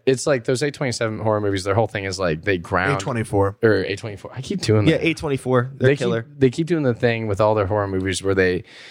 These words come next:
Speaker 1: they'll do some conventional horror tropes, like a haunted house type scenario or cult thing, but then it's all grounded in, like, super relatable and real human trauma. Like, Hereditary is, like, about grief. And,
Speaker 2: There's not,
Speaker 1: like,
Speaker 2: there's not, like,
Speaker 1: it's
Speaker 2: jump
Speaker 1: just, like
Speaker 2: scares. It just deals directly and just dread.
Speaker 1: Yeah, it deals with, like, dread and shit that you've probably experienced, and then they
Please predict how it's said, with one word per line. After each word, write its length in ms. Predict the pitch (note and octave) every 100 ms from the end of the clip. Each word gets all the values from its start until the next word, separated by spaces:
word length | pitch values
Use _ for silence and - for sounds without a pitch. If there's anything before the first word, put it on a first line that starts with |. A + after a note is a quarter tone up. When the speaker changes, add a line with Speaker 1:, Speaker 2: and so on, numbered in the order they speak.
| - -
Speaker 1:
they'll 180 | A2 G#2
do 240 | A2+ C3
some 180 | B2+ A2+
conventional 480 | G#2+ G2+ G#2 A#2+ A2+
horror 240 | G#2 G2+
tropes, 360 | F#2+ F#2 F2 E2+
like 80 | F2+
a 60 |
haunted 280 | F2+ G2+ G2
house 240 | G2 F2+
type 220 | - F2 F2
scenario 360 | F#2 F2+ F2 D#2
or 80 |
cult 320 | - A2 F#2+ -
thing, 340 | E2+ D#2 -
but 160 | A2 F#2+
then 180 | G#2 G2
it's 100 | F#2+
all 160 | F#2+
grounded 460 | F2 E2+ F2+ F#2+ F#2
in, 100 | F#2
like, 240 | E2+ D#2+
super 520 | - - A#2+ A#2 A2 G2+
relatable 720 | G2 E2 F#2 F2+ F2+ G2 F#2
and 100 | F#2
real 220 | F2 F2+
human 320 | F2+ G2 F#2+ F2+
trauma. 460 | - D#2+ E2 F#2
Like, 300 | F2+ E2+ E2 - - -
Hereditary 480 | G#2 G2 F#2+ G2
is, 80 | F2+
like, 100 | F#2+
about 280 | F2+ F2+ F2
grief. 560 | F#2 F2 F#2 F2 - -
And, 80 | F#2
Speaker 2:
There's 180 | A#2+ B2+
not, 220 | C3+ C3
Speaker 1:
like, 80 | A#2+
Speaker 2:
there's 180 | A#2 A#2+
not, 240 | C3 B2+ G#2+
like, 80 | G#2+
Speaker 1:
it's 60 |
Speaker 2:
jump 200 | - A2+
Speaker 1:
just, 180 | A2+ -
like 80 | E2
Speaker 2:
scares. 280 | G2 F#2 -
It 180 | G2 F#2+
just 320 | G2+ - A2+
deals 320 | G#2+ G2+ G2
directly 500 | G#2+ G2+ F#2+ G2+ F#2+
and 140 | F2
just 240 | F2+ - A2
dread. 420 | F#2 F2 F2+ F2+ C3+
Speaker 1:
Yeah, 80 |
it 80 | G#2+
deals 240 | D3 D#3 D3
with, 100 | B2
like, 140 | G#2
dread 360 | - B2+ C3 B2
and 180 | G2 F#2
shit 320 | - D3 D3
that 60 | G2+
you've 240 | B2 A#2
probably 420 | - A#2+ A2 G#2+ F#2
experienced, 580 | - - G2+ G2+ G2+
and 100 | G2
then 120 | G2 F#2+
they 200 | F2+